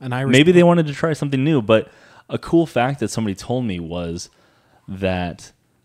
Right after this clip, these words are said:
Speaker 2: the wood that they have in there
Speaker 1: Mm-hmm.
Speaker 2: is from Ireland.
Speaker 1: Really?
Speaker 2: Like, I, I wanna say Ireland. I, it might be somewhere else, like, in that area.
Speaker 1: Mm-hmm.
Speaker 2: Um,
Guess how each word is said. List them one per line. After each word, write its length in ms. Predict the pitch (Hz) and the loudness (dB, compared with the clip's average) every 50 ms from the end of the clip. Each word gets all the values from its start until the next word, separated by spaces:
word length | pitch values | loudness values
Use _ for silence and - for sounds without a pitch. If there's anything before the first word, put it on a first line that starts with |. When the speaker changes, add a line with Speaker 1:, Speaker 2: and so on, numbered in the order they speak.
| _ _ _ _ | _ _ _ _
Speaker 2:
the 200 | - 117 107 104 | -6 -2 -2 0
wood 460 | 98 92 92 95 104 110 120 123 123 | 0 -2 -2 -2 0 2 0 0 0
that 300 | 113 107 107 107 104 101 - | -2 -2 0 0 -2 -4 -6
they 160 | 104 98 95 | -6 -6 -6
have 540 | 95 - - - 110 113 117 117 117 110 110 - | -8 -10 -8 -4 -4 -2 -2 -2 -4 -6 -8 -10
in 280 | - 120 110 113 123 127 | -10 -6 -6 -4 -4 -4
there 380 | 131 143 151 156 170 170 165 _ _ _ _ _ - | -2 -2 -2 -4 -4 -6 -10 _ _ _ _ _ -10
Speaker 1:
Mm-hmm. 140 | 143 131 180 185 _ _ _ _ _ | -8 -8 -8 -10 _ _ _ _ _
Speaker 2:
is 200 | - 127 123 113 | 0 0 0 0
from 800 | - - - - 110 113 117 120 117 110 107 98 95 95 92 87 - _ _ _ _ _ _ | -2 -8 -8 -2 0 2 2 2 2 0 0 -2 -4 -6 -8 -10 -12 _ _ _ _ _ _
Ireland. 600 | 98 107 104 101 95 82 - - - _ _ - _ _ _ _ - - | -2 -2 -2 -2 -2 -6 -10 -16 -20 _ _ -20 _ _ _ _ -16 -12
Speaker 1:
Really? 340 | 107 120 127 107 78 87 - _ _ _ _ _ _ _ | -10 -10 -10 -10 -12 -16 -20 _ _ _ _ _ _ _
Speaker 2:
Like, 340 | - 113 107 104 98 - - - - | 2 4 4 4 2 -2 -8 -6 -2
I, 180 | 123 127 127 - | 0 0 0 0
I 100 | - 117 | 0 2
wanna 240 | 120 120 123 131 135 | 4 4 4 4 4
say 160 | 120 - - 120 | 4 2 2 0
Ireland. 380 | - 101 98 95 87 82 73 - | 2 0 -4 -4 -4 -6 -8 -4
I, 120 | - 107 110 | -2 -2 -2
it 180 | - - 117 107 | 0 -2 -2 0
might 260 | 107 107 110 110 107 | 2 2 2 0 0
be 440 | - 117 113 113 110 110 110 107 - _ _ _ _ _ | 0 0 0 0 0 -2 -2 -6 -8 _ _ _ _ _
somewhere 420 | - - - 113 110 117 120 117 104 | -12 -2 0 2 2 4 4 4 4
else, 460 | 101 101 98 101 104 - - - - _ _ _ _ _ _ _ _ - | 2 2 2 0 -2 -6 -12 -16 -18 _ _ _ _ _ _ _ _ -2
like, 240 | 104 98 95 - - _ _ - | 0 0 0 0 -6 _ _ 0
in 460 | 120 117 113 113 110 107 104 104 107 - _ | 2 2 2 4 2 2 0 -2 -4 -4 _
that 160 | - 107 104 - | 0 0 2 2
area. 420 | 98 95 95 101 104 104 107 107 - _ | 0 -2 0 0 -2 -2 -4 -6 -8 _
Speaker 1:
Mm-hmm. 480 | - 170 220 220 _ _ _ _ - 123 | -4 -4 -4 -6 _ _ _ _ -8 -4
Speaker 2:
Um, 480 | 104 98 95 92 87 85 85 80 - | -2 0 0 0 -2 -4 -6 -8 -12